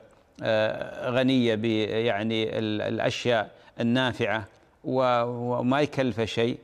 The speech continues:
آه، ما، ما، من حيث الأصل لا شيء في ذلك، لا شيء، ما دام عنده قدرة مالية وعنده كفاية،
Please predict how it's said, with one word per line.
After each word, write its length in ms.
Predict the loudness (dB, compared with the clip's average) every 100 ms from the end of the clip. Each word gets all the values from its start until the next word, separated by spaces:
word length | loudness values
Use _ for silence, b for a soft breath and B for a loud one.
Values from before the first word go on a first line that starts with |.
| B B -8
آه، 140 | -6 -4
ما، 460 | -4 -4 -6 -6
ما، 200 | -4 -2
من 160 | -2 -2
حيث 220 | 0 0
الأصل 380 | 0 0 -2 -2
لا 100 | -2
شيء 260 | -2 -4
في 160 | -4 -6
ذلك، 260 | -10 -16 -20 _ -4
لا 140 | -4
شيء، 160 | -4 -18 -10
ما 100 | -4
دام 220 | 0 0
عنده 220 | 0 0
قدرة 420 | 0 0 2 0 -2 B B B B
مالية 520 | 0 2 2 2 4
وعنده 440 | 2 2 0 0 0
كفاية، 600 | -2 -2 0 2 0